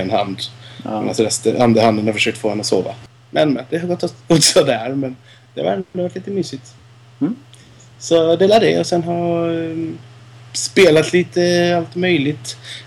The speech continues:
Speaker 1: El Shaddai har jag äntligen inte spelat färdigt, har jag inte gjort. Jag har slutat spela det för att jag tröttnar på,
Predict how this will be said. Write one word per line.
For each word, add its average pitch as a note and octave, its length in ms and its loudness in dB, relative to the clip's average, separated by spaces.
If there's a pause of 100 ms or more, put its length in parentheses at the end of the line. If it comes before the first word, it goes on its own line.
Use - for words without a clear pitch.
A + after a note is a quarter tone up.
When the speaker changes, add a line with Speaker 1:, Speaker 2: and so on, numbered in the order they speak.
Speaker 1:
El E3 180 4
Shaddai D3+ 520 6
har D#3 100 0
jag D#3 140 2
äntligen D3 520 -2 (440)
inte C3+ 160 0
spelat - 280 0
färdigt, - 400 0
har E3+ 60 0
jag E3+ 40 0
inte D3+ 120 -6
gjort. - 280 -6
Jag C3+ 120 -6
har C3+ 520 -2 (100)
slutat B2 460 2
spela G#2+ 360 2
det B2+ 100 -2
för - 140 -4
att - 60 -4
jag A#2 100 -6
tröttnar - 360 -8
på, - 200 -8